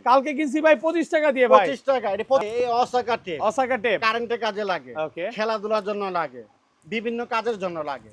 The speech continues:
Speaker 2: দোকানদারের কাছে গেলে বিশ টাকা, পঁচিশ টাকা চায়।
Speaker 1: ওকে।
Speaker 2: আর আমি ধরতাছি আট টাকা, দশ টাকা, বারো টাকা। তিন কোয়ালিটি আছে।
Speaker 1: তিন কোয়ালিটির।
Speaker 2: আপনার খুশি
Speaker 1: আট টাকা থেকে দাম শুরু?
Speaker 2: আট টাকা। এলাকা দোকানে কিনতে গেলে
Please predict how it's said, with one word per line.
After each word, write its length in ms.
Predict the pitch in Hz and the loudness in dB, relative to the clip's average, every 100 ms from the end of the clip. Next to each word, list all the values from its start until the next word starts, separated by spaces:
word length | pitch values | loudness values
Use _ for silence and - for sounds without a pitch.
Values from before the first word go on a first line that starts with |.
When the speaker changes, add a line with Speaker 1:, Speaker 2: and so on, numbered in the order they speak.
| 139 | -12
Speaker 2:
দোকানদারের 420 | 196 233 226 214 | -6 -6 -4 -4
কাছে 220 | 220 226 | -6 -6
গেলে 360 | 202 220 220 254 _ _ 151 | -6 -6 -6 -10 _ _ -14
বিশ 160 | 226 - | -12 -8
টাকা, 220 | 233 220 | -6 -6
পঁচিশ 300 | 226 226 - | -8 -12 -10
টাকা 200 | 208 180 - | -4 -4 -6
চায়। 200 | 131 104 | -14 -12
Speaker 1:
ওকে। 280 | 139 135 147 156 | -14 -12 -10 -6
Speaker 2:
আর 140 | 156 165 | -6 -6
আমি 180 | 196 226 | -6 -4
ধরতাছি 460 | 214 233 247 - 240 269 _ - | -4 -4 -6 -8 -10 -12 _ -6
আট 140 | 220 _ | -6 _
টাকা, 260 | 240 214 240 | -6 -4 -4
দশ 220 | 196 226 - | -2 -6 -6
টাকা, 240 | 247 233 | -6 -4
বারো 260 | 196 190 208 | 0 0 0
টাকা। 240 | 185 151 156 | -2 -4 -10
তিন 200 | 262 269 | -8 -4
কোয়ালিটি 440 | 269 240 196 160 | 0 0 -2 -6
আছে। 80 | 147 | -4
Speaker 1:
তিন 100 | 254 254 | -4 -2
কোয়ালিটির। 460 | 254 226 196 170 175 | 0 0 0 -2 -4
Speaker 2:
আপনার 320 | 202 240 247 | -6 -6 -6
খুশি 160 | - | 0
Speaker 1:
আট 180 | 247 262 | 0 2
টাকা 260 | 302 269 311 | 0 2 0
থেকে 240 | 302 302 | 2 2
দাম 220 | 269 285 | 4 2
শুরু? 340 | 285 285 302 233 | 2 2 2 2
Speaker 2:
আট 120 | 196 - | 0 -4
টাকা। 180 | - | -4
এলাকা 280 | 233 254 262 | -2 -2 -2
দোকানে 400 | 233 233 254 254 | -4 -2 -4 -4
কিনতে 340 | - 254 247 262 | -10 -10 -2 0
গেলে 320 | 240 202 135 | 0 -4 -6